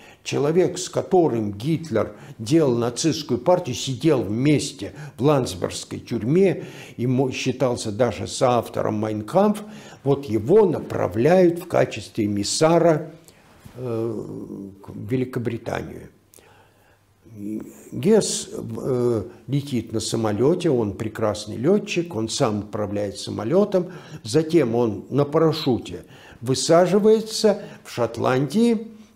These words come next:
правда, при этом вывихнул ногу, неудачно присел, и его отправляют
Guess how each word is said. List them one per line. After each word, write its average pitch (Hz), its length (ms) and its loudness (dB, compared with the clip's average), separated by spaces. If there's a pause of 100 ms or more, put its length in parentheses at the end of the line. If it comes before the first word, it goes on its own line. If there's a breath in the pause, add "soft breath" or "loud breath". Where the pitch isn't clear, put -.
правда, 131 320 4
при 143 240 0
этом 110 360 0
вывихнул 101 540 -2
ногу, 160 600 2 (320 loud breath)
неудачно 135 640 -2
присел, 196 580 0 (200 loud breath)
и 185 100 0
его 127 580 4
отправляют 175 960 2